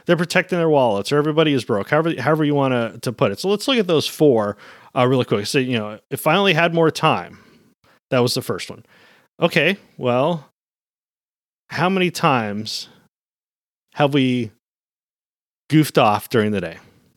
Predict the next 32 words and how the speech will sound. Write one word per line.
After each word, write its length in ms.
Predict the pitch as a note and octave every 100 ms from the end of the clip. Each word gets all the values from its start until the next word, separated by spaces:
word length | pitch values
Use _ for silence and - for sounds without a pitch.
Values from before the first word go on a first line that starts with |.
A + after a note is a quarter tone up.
| _ -
You 100 | B3
know, 100 | D3
scrolling 720 | A#2 - - G#2+ A2 C3+ D3
through 160 | C#3 D3+
social 560 | - D3+ D3 - E3+ D#3
media, 680 | A2+ G#2+ G#2+ G#2+ G#2+ A2 - - - _ _ _
uh, 280 | A#2 G2+ G#2
you 120 | B2+
know, 460 | A2 G#2+ G#2+ A2 A#2
flipping 420 | - - D#3+ E3
around 640 | D#3+ C#3+ D3 D3+ D3+ D3+ D3
streaming 580 | - D#3 C#3 C#3+ C#3 C3+
services. 1160 | - B2+ A#2+ A#2+ - A#2+ A2 A2 A2 A2+ - _ _ _ _ _ _ _ _ _ _
We 140 | F#3+
all 120 | D#4 D#4
have 240 | B3 F3+
twenty-four 440 | - G3 E3 D#3+
hours 300 | C3+ A#2+ A2
in 120 | A2+ F#2+
a 60 |
day. 240 | F#2+ E2 - - _ _ _ _ _ - G3+
But 100 | F#3
a 40 | F3
lot 180 | A#3+ D#4+
of 80 |
times, 480 | - A#2 D3 G#3 - -
uh, 140 | - -
those, 380 | E4+ D#4 - - - _ _ _
we 120 | A#3+
can 140 | A#3 A#3
cut 360 | - A3+ -
back 380 | - B2 G#2+ -